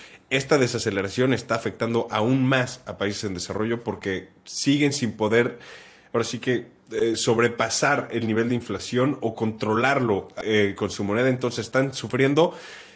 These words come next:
eh, una baja en sus propias tasas de cambio contra el dólar, que el dólar sigue subiendo, eh, y, y el euro. Entonces estás viendo una baja en, en cambio de tasa. Y aparte tus productos son más caros. O sea, la inflación que estamos viendo en países,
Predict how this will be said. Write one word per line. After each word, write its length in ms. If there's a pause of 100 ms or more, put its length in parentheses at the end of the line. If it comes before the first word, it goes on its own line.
(120)
eh, 480 (320)
una 520 (280)
baja 480
en 120
sus 160
propias 400
tasas 260
de 100
cambio 380
contra 320
el 100
dólar, 340
que 80
el 60
dólar 220
sigue 240
subiendo, 640 (300)
eh, 540
y, 140 (120)
y 80
el 160
euro. 460
Entonces 380
estás 260
viendo 180
una 160
baja 480
en, 300
en 800
cambio 260
de 60
tasa. 260
Y 140
aparte 480
tus 180
productos 380
son 160
más 180
caros. 280
O 40
sea, 140
la 60
inflación 440
que 60
estamos 280
viendo 300
en 80
países, 460